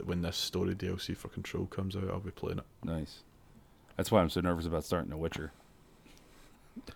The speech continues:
Speaker 1: Oh, fuck. The,
Speaker 2: Right.
Speaker 1: The Witcher, you've got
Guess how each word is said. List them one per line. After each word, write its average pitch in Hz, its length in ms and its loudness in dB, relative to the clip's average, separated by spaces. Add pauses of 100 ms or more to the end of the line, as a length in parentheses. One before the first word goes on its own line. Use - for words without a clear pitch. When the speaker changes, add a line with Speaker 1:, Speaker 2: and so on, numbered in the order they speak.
(380)
Speaker 1:
Oh, 98 240 10
fuck. - 400 -2
The, 87 260 -4
Speaker 2:
Right. 101 100 8
Speaker 1:
The 87 60 2
Witcher, 98 360 2
you've 92 200 -4
got 90 300 -2